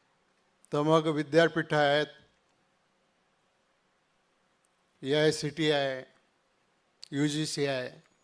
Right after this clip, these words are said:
शासनाचे अधिकारी आहेत, यांच्या सगळ्यांच्या नियंत्रणाखाली ते काम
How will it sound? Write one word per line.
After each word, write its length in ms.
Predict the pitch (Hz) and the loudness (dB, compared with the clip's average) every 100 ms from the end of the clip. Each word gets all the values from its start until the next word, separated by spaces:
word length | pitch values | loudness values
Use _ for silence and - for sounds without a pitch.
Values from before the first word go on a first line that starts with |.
| _ _ _ _ _ _ _ _ _ _ _ _ _ _ _ _ _ _ _ _ _ _ _ - | _ _ _ _ _ _ _ _ _ _ _ _ _ _ _ _ _ _ _ _ _ _ _ -12
शासनाचे 600 | - 147 147 151 160 165 | -2 -2 -2 -2 0 0
अधिकारी 520 | 151 147 147 151 147 | -2 -2 -2 -2 -2
आहेत, 160 | 131 127 _ _ _ _ _ _ _ _ _ _ _ _ _ _ _ _ | -6 -10 _ _ _ _ _ _ _ _ _ _ _ _ _ _ _ _
यांच्या 840 | 151 151 156 165 160 151 147 - - | -6 -2 2 2 2 0 -8 -16 -16
सगळ्यांच्या 880 | - 147 151 156 160 151 147 135 143 | -6 -2 -2 -2 0 2 2 0 -6
नियंत्रणाखाली 920 | 160 147 147 151 147 147 135 131 143 | -8 -4 -2 -4 -4 -6 -8 -8 -8
ते 160 | 143 139 | -6 -8
काम 500 | - 135 139 127 | -4 -4 -4 -10